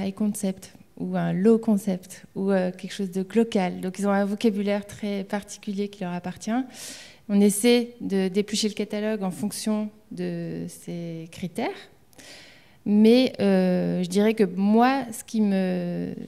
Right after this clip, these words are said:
ce qui, jusqu'à présent, a fonctionné, c'est, euh, c'est mon ressenti à la lecture et le plaisir à pitcher, euh, le bouquin.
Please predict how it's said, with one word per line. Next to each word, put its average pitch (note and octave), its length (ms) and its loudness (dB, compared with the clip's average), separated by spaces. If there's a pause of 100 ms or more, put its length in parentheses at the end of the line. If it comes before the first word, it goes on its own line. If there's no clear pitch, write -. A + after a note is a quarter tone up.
(840)
ce - 140 -18 (120)
qui, - 160 -8
jusqu'à G#3 280 2
présent, G#3+ 320 0
a G#3 80 2
fonctionné, G#3 600 0
c'est, A3 380 2
euh, F#3 260 0 (100)
c'est - 140 -4
mon G#3 180 4
ressenti A#3 380 2
à A3 60 0
la G#3 60 0
lecture A#3 500 -2
et G3+ 140 -6
le G3 120 0
plaisir G3+ 380 -2
à G3+ 60 -6
pitcher, G3+ 500 -8
euh, F3+ 180 -8
le F#3 80 -10
bouquin. F3 320 -14